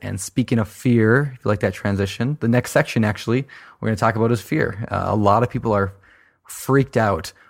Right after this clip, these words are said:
over, um, jumping into real estate investing. I mean, you, people get afraid. They're, they, they get overwhelmed. I mean, they go to Bigger Pockets and they see, you know, five hundred thousand forum posts and they get overwhelmed and they just don't do anything. So,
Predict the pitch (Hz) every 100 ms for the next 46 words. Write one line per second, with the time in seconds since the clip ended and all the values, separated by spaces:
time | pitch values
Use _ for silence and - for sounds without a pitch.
0 | - 107 101 101 98 98 - _ _ _
1 | - 113 107 98 95 95 - _ - _
2 | - 113 107 120 120 117 110 104 104 101
3 | - 87 98 92 - - 101 98 _ _
4 | - 95 92 101 - - - _ - 107
5 | 120 107 101 - - 107 - 127 120 117
6 | 101 101 98 95 104 95 95 - 98 98
7 | 113 107 101 101 107 113 - 110 104 110
8 | 113 101 107 107 110 107 113 - 98 98
9 | - 110 101 - _ _ _ 107 92 127
10 | 120 110 107 104 107 104 95 95 - -
11 | 113 107 101 104 98 - - - 101 101
12 | 101 104 - 101 104 110 107 107 120 120
13 | 101 95 92 98 - 107 92 90 101 101
14 | 95 95 - 101